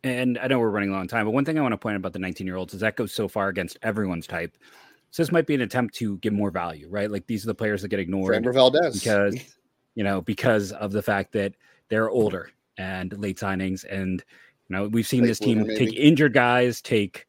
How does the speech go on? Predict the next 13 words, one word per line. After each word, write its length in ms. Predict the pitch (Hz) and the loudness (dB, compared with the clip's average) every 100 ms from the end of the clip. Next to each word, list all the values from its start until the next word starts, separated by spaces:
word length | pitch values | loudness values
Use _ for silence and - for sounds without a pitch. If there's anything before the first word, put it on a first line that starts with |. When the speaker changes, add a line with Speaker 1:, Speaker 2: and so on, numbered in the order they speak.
| _ _ _ - | _ _ _ 4
Speaker 1:
undersized 580 | 127 120 - 113 110 | 6 6 6 4 4
guys, 280 | 117 107 107 | 2 2 0
take 160 | 117 101 | -2 -4
all 160 | 107 | -4
sorts 240 | 107 110 110 | -2 -4 -4
of 80 | 98 | -4
things, 340 | 101 101 95 | -2 -2 -4
trying 320 | - 107 107 | -6 -2 -2
to 160 | - 107 | -2 -4
find 240 | 107 98 | -2 -2
ways 260 | 95 101 92 | -2 -4 -4
to 120 | 98 | -6
get, 200 | 95 | -6